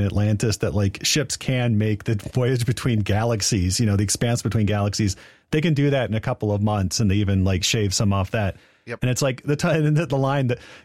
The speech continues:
Speaker 1: yeah, the Tolans can have a ship there sometime early next year, and you're, <laughs> you're like, "Is that because, like,"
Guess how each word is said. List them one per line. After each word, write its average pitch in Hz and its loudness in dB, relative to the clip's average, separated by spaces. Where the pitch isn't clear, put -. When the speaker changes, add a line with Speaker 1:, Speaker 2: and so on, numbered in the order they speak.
Speaker 1:
yeah, 156 0
the 139 0
Tolans 165 0
can 143 -2
have 131 0
a 123 0
ship - -2
there 107 2
sometime 117 0
early 113 2
next 104 -2
year, 113 2
and 104 2
you're, 107 2
<laughs> - -14
you're - 0
like, 147 -2
"Is 151 -4
that 170 0
because, 147 -2
like," 131 -2